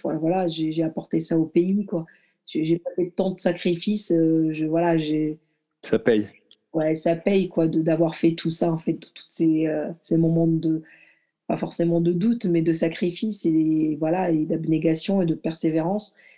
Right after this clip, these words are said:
Speaker 1: et que ça allait être là, en fait. Et... Euh, et donc, du coup, ouais,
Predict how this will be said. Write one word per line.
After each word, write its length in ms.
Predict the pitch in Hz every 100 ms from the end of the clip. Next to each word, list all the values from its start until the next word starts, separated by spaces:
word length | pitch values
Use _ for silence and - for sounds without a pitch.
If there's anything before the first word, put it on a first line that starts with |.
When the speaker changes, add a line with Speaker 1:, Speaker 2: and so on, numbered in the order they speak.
| _ _
Speaker 1:
et 120 | 156
que 220 | - 147 143
ça 160 | -
allait 160 | 156 156
être 180 | 160 190
là, 160 | 190
en 100 | 165
fait. 380 | 160 - - - _
Et... 300 | 156 147 160
Euh, 380 | - - - - - - -
et 100 | 165
donc, 200 | 160 156
du 140 | 156
coup, 160 | 160 190
ouais, 200 | 180 180